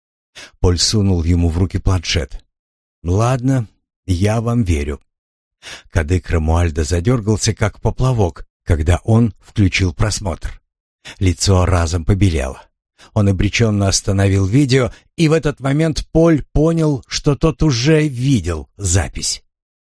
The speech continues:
«Где вы это взяли?» Видео датируется четвертым февраля две тысячи восьмого. Скорее всего, оно было снято камерой Жюли Маскато. Четвертое февраля —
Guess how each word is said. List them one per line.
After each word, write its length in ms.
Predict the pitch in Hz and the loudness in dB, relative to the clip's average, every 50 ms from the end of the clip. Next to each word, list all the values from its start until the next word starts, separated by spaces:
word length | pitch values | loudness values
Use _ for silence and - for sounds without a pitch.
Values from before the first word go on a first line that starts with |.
| _ _ _ _ _ _ _ _ | _ _ _ _ _ _ _ _
«Где 460 | - 78 78 92 82 - 104 98 85 71 | -20 -14 -14 -12 -6 -4 -2 -2 -2 -2
вы 120 | 69 69 | -4 -4
это 260 | 69 71 67 - 85 | -6 -6 -4 -4 -4
взяли?» 500 | 78 73 73 101 90 76 73 71 - - _ _ _ _ _ _ _ _ _ _ _ _ _ _ _ _ _ _ _ - - - - _ | -4 -2 -2 -2 -2 -4 -6 -10 -14 -18 _ _ _ _ _ _ _ _ _ _ _ _ _ _ _ _ _ _ _ -20 -20 -20 -20 _
Видео 540 | - 113 107 156 180 170 139 151 156 147 135 | -10 -2 2 2 2 4 4 2 2 2 2
датируется 760 | 120 135 131 117 - 156 160 151 151 151 143 123 - - 139 | 2 2 0 0 0 0 2 4 4 4 2 2 0 -2 -2
четвертым 560 | - - 139 123 - 123 139 131 - - 135 | 0 0 -2 0 2 0 0 2 2 0 0
февраля 540 | 120 - 123 113 101 101 107 110 120 131 127 | 0 2 0 0 0 0 0 0 0 -2 -2
две 180 | 107 107 107 104 | 0 0 -2 0
тысячи 440 | - 143 135 - 135 123 - - 131 | 2 0 0 0 -2 -4 -2 -2 0
восьмого. 640 | 127 131 120 - 120 135 110 90 78 69 67 - - - - - - | 0 0 -2 -2 -2 0 0 0 0 -2 -4 -8 -10 -16 -20 -20 -12
Скорее 480 | - - - - 110 107 123 135 139 - | -12 -4 0 2 2 4 4 2 2 0
всего, 500 | - - 117 104 104 131 147 151 127 - | 0 0 0 2 2 4 2 2 0 -2
оно 280 | - 107 107 104 107 98 | -4 -2 0 0 0 0
было 200 | 90 104 101 104 | 0 0 0 0
снято 460 | 92 - - 107 101 98 95 120 107 | 0 -2 -2 0 0 0 0 -2 -4
камерой 500 | - - 101 107 113 120 117 113 120 113 | -2 -2 0 2 2 2 2 2 2 0
Жюли 360 | 90 85 98 98 92 95 98 | 2 0 0 0 2 0 0
Маскато. 580 | 95 107 107 - - - - - - 78 67 - _ _ _ _ _ _ _ - - - - | 0 0 -2 -2 -2 -2 -2 -2 -4 -6 -6 -8 _ _ _ _ _ _ _ -20 -20 -10 -4
Четвертое 640 | - - 139 - 170 175 165 - - 151 147 127 | 0 0 2 2 2 2 2 2 2 2 2 2
февраля — 760 | - - 139 123 101 98 98 95 101 120 139 156 151 131 | 2 2 0 2 2 0 0 0 0 0 0 0 0 -2